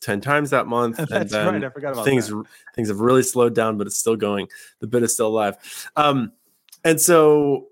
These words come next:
Speaker 1: he didn't work for, with him for the next two years. And then last spring, um, uh, he asked that Nunnally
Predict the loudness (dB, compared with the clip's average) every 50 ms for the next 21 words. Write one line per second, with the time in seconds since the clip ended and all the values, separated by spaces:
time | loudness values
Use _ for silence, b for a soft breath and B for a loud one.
0 | _ _ -2 2 4 4 4 4 2 2 0 0 0 2 4 4 2 2 2 2
1 | 4 4 4 0 0 -4 -6 -4 0 0 0 0 -2 -2 -2 -2 0 2 4 4
2 | 4 4 2 0 -4 -4 -2 -2 -2 0 0 -2 -2 -2 -2 -6 -8 -8 -4 -2
3 | 0 0 2 0 -2 -4 -6 b b b b b b b b -6 -2 -2 0 0
4 | 0 -2 -4 -6 -8 -8 -10 -14 _ _ _ _ _ _ _ _ _ _ _ _
5 | _ _ _ -20 -12 -6 -4 -2 -2 -2 -2 -4 -4 -4 -6 -6 -8 -10 _ _
6 | -12 -4 0 0 0 0 0 -4 -4 -4 -2 -2 -4 -2 0 0 0 0 -2 -4
7 | -6 -4 -2 -2 -2 -2 -2 -2 -2 -4